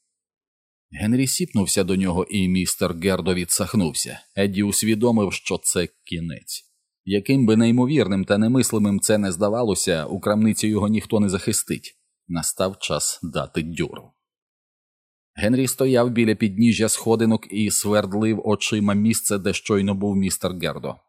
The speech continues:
Його друзяки прикипіли до землі і витріщалися на цю сцену, вражені та, окрім Патріка Гокстетера, зовсім не налякані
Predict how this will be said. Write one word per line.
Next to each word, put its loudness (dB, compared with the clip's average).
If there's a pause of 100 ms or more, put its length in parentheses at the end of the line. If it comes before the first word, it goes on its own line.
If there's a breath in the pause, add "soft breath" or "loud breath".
Його 2
друзяки 2
прикипіли 0
до 0
землі 2
і 2
витріщалися 0
на -2
цю -4
сцену, 0
вражені 0
та, -4
окрім -2
Патріка -2
Гокстетера, -2
зовсім -2
не 0
налякані -4